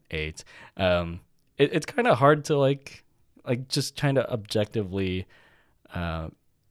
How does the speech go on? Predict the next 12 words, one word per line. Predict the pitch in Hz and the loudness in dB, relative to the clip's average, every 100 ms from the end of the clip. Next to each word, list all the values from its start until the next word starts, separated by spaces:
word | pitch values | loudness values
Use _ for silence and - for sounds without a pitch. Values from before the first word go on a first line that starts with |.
| _ - | _ -4
review | 120 92 104 104 | -4 -2 0 0
and | 98 | 0
critique | - 98 123 104 - | -2 -2 -2 -4 -6
things | 87 85 92 | -4 -4 -4
'cause | 101 90 | -4 -2
you | 101 | 0
have | 101 101 | 2 4
all | 95 95 | 4 2
of | 85 | 0
these | 90 | -6
different | 80 87 85 87 | -4 -6 -6 -6
genres | 87 85 82 76 76 - | -2 -2 -2 -6 -8 -10